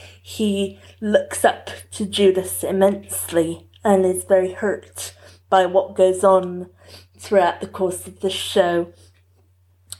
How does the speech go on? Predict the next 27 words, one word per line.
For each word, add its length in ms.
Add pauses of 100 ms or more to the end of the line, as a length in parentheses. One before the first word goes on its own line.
(340)
So 240
that 180
was 160
really 220
fascinating 760
to 160
watch. 580 (460)
Um, 360 (100)
that 240
in 140
mind, 640
the 200
confrontation, 1200 (560)
um, 260
during 360
the 100
Last 360
Supper 240
scene, 400
which 260
is 120
actually 420
one 240
of 140
my 140
favourite 520
songs 760